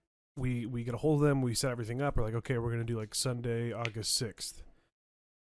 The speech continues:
But they're like, "Okay, well, we need more time because we gotta go through casting," and I'm like, "All right, fine, fine, fine." So, uh, we'll, we'll, we'll figure out a day, and, um, my coworker, employee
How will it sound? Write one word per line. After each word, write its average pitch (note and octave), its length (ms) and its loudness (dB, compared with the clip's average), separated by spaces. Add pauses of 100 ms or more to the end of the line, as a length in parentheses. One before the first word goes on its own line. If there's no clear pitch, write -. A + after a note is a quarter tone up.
(240)
But B2+ 120 0
they're B2+ 120 0
like, A#2+ 180 -4
"Okay, D3+ 300 2
well, C#3+ 180 4
we C3+ 200 2
need C#3+ 260 2
more C#3 260 2
time C#3+ 520 2
because B2 260 -2
we B2+ 60 -2
gotta B2 180 0
go A#2+ 120 0
through A2+ 180 -2
casting," C3+ 760 0
and A#2+ 140 -6
I'm A2+ 100 -6
like, A2+ 200 -6
"All B2+ 60 0
right, A2+ 180 -2
fine, A#2 200 -2
fine, A2 160 -6
fine." G2 280 -10
So, A2 320 -6 (580)
uh, G#2+ 140 -10
we'll, B2 280 -6
we'll, B2+ 520 -4
we'll C3 120 -8
figure B2 320 -6
out A#2+ 60 -2
a A#2 60 -4
day, B2 540 -6 (420)
and, A2+ 560 -8 (920)
um, G#2+ 460 -6 (100)
my A#2+ 200 -6
coworker, C#3 840 -2 (280)
employee B2 920 2